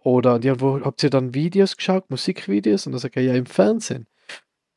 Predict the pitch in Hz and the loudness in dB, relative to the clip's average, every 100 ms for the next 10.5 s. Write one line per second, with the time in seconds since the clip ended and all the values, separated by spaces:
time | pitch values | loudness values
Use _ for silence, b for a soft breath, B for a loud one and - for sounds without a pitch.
0 | _ 113 113 131 156 147 147 139 131 127 | _ -8 2 6 6 6 2 2 4 2
1 | 113 131 160 151 139 135 127 127 127 123 | 4 6 6 4 4 2 2 2 0 0
2 | 117 131 165 165 - _ _ _ _ _ | 2 4 4 0 -10 _ _ _ _ _
3 | _ 151 135 127 123 120 156 135 127 139 | _ 2 2 4 2 4 2 0 2 2
4 | 156 139 - 123 113 135 165 175 - 131 | 2 0 0 -2 2 4 6 4 6 4
5 | 123 135 123 131 - 113 110 117 - - | 6 4 4 2 0 0 0 -4 -8 -4
6 | 113 107 - 101 117 151 _ _ _ _ | -2 -2 -4 -4 -2 -4 _ _ _ _
7 | _ _ _ _ _ 120 117 _ _ _ | _ _ _ _ _ -8 -8 _ _ _
8 | - 117 143 123 117 117 127 - 113 117 | -2 0 4 4 6 6 4 0 -2 -2
9 | 123 147 175 226 226 123 107 123 151 175 | 2 2 2 -2 -6 -2 -2 0 0 0
10 | 170 - 165 180 294 | -2 -2 -2 0 -2